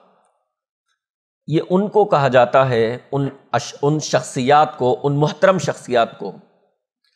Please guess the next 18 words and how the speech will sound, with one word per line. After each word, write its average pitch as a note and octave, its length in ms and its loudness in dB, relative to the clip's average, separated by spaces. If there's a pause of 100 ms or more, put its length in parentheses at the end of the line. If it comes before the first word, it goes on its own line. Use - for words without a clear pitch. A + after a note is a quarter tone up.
(420)
जिन्होंने D3+ 500 2 (200)
ईमान C#3+ 460 0
की D#3+ 120 -4
हालत C3 400 0
में D#3+ 180 0
जनाब C3 320 2
मुहम्मदुर B2 560 -4
रसूलुल्लाह A#2+ 560 -2
सल्लल्लाहु B2 680 0
अलैहि A#2 420 -4
वसल्लम B2 640 -2
से D#3+ 240 2 (120)
मुलाकात A#2 720 -2
की G2 160 -14 (2000)
और E3+ 140 4 (160)
ईमान C#3+ 520 0
ही C3+ 260 -6 (280)
पर E3 140 4